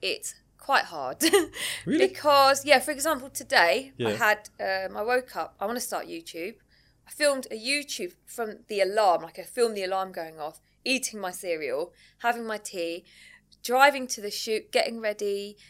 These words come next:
Speaker 1: you know, coming here and there. So it's, they, they, but they do go hand in hand now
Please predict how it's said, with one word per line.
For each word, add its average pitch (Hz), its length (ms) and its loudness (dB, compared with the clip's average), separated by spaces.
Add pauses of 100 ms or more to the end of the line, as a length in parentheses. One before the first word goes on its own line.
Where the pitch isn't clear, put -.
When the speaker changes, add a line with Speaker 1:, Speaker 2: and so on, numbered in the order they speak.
(300)
Speaker 1:
you 233 80 -4
know, 196 140 0
coming 240 320 -6
here 220 140 -6
and 214 140 -4
there. 190 140 -6
So 202 260 0 (200)
it's, - 440 -8 (300)
they, 320 240 -2
they, 320 120 0
but 269 180 2
they 311 120 0
do 359 300 -2
go 392 160 2
hand 330 240 0
in 277 100 -8
hand 247 300 -4
now 147 300 -10